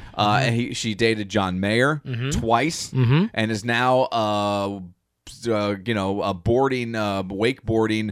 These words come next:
Speaker 2: Naked.
Speaker 1: naked with, with a naked Orlando Bloom.
Speaker 2: Yep.
Speaker 1: Uh, in the press openly. She, he thought for six years that he was dating Katy Perry.
Speaker 2: You know,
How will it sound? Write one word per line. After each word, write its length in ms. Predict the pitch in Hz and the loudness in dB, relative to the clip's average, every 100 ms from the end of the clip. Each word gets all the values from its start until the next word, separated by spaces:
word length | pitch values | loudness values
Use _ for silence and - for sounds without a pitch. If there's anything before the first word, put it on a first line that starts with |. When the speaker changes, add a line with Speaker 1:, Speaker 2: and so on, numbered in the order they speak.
| - | -8
Speaker 2:
Naked. 320 | 113 120 120 | -4 -2 2
Speaker 1:
naked 420 | 123 143 135 117 | 2 2 0 0
with, 280 | 113 110 110 | 2 2 2
with 160 | 123 120 | 2 0
a 60 | |
naked 320 | 123 135 147 135 | 0 0 0 2
Orlando 420 | 123 120 120 110 | 2 2 0 0
Bloom. 460 | 107 127 113 92 | 2 4 4 4
Speaker 2:
Yep. 180 | 127 156 - - - | 4 4 0 -20 -8
Speaker 1:
Uh, 240 | - 98 104 | -2 0 0
in 160 | 131 131 | -2 -2
the 80 | 123 | -2
press 500 | - 135 135 131 - - | 0 4 4 4 -4 0
openly. 600 | 135 156 120 104 101 98 | 2 2 0 -2 -4 -6
She, 320 | - - 151 143 | -6 -2 0 0
he 160 | 160 | -4
thought 360 | 165 143 127 - | 0 4 4 2
for 120 | 117 | -6
six 360 | - 143 135 131 | -2 -4 -4 -2
years 360 | 117 95 90 - _ - | 0 0 -4 -14 _ -6
that 140 | 98 | -4
he 100 | 117 | -2
was 160 | 113 104 | -4 -2
dating 300 | 107 98 90 | -2 -2 -4
Katy 240 | - 87 | -6 -6
Perry. 280 | 82 76 - - _ _ _ _ _ _ | -6 -10 -12 -20 _ _ _ _ _ _
Speaker 2:
You 100 | 151 | -2
know, 420 | 165 170 165 156 | 0 2 0 -4